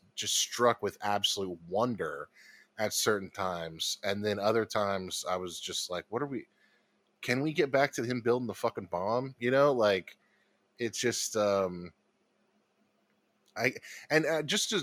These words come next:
just to say specifically what I'm talking about, and this is fresh on the memory, and I've only seen it once, so maybe, um, you know, maybe, maybe I, I'm misspeaking on some plot elements, but the, the time specifically I'm talking about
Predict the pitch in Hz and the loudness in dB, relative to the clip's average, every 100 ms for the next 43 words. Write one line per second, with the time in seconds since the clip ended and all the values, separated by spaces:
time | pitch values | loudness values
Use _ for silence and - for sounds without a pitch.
0 | - 120 202 - 208 170 147 - 123 - | -6 -8 -4 -2 0 2 2 0 -2 0
1 | 131 123 110 98 101 95 104 90 - 87 | 0 0 0 2 2 2 2 2 0 -8
2 | 78 80 87 113 143 - 123 120 104 110 | -6 -4 -2 0 2 2 0 2 2 0
3 | 92 87 87 85 87 104 110 - 95 80 | -2 -4 -4 -4 -2 -2 -2 -4 -6 -6
4 | 85 80 - 90 92 95 92 90 - _ | -10 -8 -6 -4 -4 -4 -4 -6 -8 _
5 | - - _ - 95 90 87 82 80 _ | -20 -20 _ -12 -6 -4 -4 -8 -16 _
6 | _ _ _ _ _ _ _ 117 98 87 | _ _ _ _ _ _ _ -8 -6 -4
7 | 98 104 101 92 92 92 90 87 92 90 | -2 -2 -2 -4 -6 -4 -4 -4 -4 -6
8 | 95 95 - - 92 87 85 - 90 - | -6 -8 -8 -8 -8 -8 -10 -10 -10 -4
9 | 90 85 85 85 85 - 107 101 _ - | -4 -4 -8 -8 -12 -4 0 0 _ -20
10 | - - _ _ _ 120 123 - 127 110 | -20 -20 _ _ _ -10 -8 -6 -8 -6
11 | - 180 185 185 - - - - 151 135 | 2 4 4 2 -4 -4 -4 -2 -2 -4
12 | - 98 87 - 92 - 82 76 80 67 | -4 -6 -4 0 -2 -2 -12 -10 -12 -12